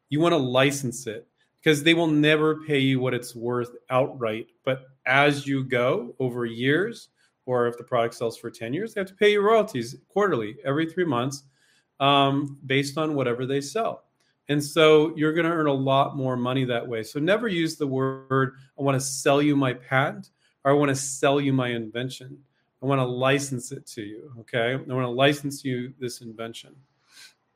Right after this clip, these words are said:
So let's jump in and do some, um, Q and A here. Uh, Kevin said,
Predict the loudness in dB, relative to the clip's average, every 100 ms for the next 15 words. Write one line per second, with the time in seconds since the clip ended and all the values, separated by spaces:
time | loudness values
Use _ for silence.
0 | _ _ _ _ -6 2 6 6 6 4
1 | 6 8 10 10 6 4 4 4 2 0
2 | 0 -2 0 -2 -4 -6 -2 -2 -2 -6
3 | -10 _ _ _ _ _ _ -10 0 2
4 | 2 0 -4 -4 -4 -4 -6 _ _ _
5 | _ -4 4 6 8 6 2 -4 0 6
6 | 6 6 4 6 8 8 8 4 0